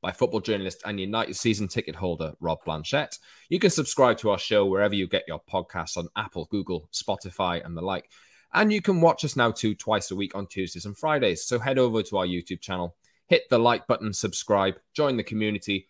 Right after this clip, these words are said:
leave a comment. We're getting some nice comments, uh, on our most recent show, so please join in.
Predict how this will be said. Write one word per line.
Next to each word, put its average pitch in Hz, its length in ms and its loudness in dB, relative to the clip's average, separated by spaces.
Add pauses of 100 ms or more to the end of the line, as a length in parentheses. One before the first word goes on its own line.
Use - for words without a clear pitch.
(100)
leave 123 240 4
a 80 40 -8
comment. 98 680 -2
We're 87 80 -14
getting 90 340 -8
some 98 220 -8
nice 95 260 -8
comments, - 680 -10
uh, 85 280 -6
on 90 160 -4
our 87 100 -2
most 101 220 2
recent 104 280 2
show, 98 220 0
so 95 160 -4
please 101 260 -2
join 90 300 -2
in. 190 220 6